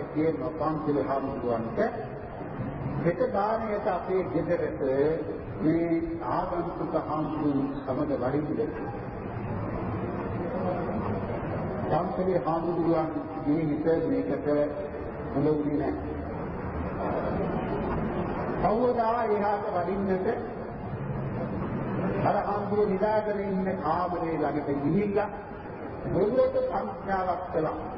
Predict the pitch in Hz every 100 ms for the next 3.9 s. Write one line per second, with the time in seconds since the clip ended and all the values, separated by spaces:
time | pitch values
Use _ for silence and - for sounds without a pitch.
0 | - 151 170 147 143 156 165 - - -
1 | - - - - - - - - - 202
2 | - 202 - 214 - - - - - -
3 | 233 311 - - 262 294 294 262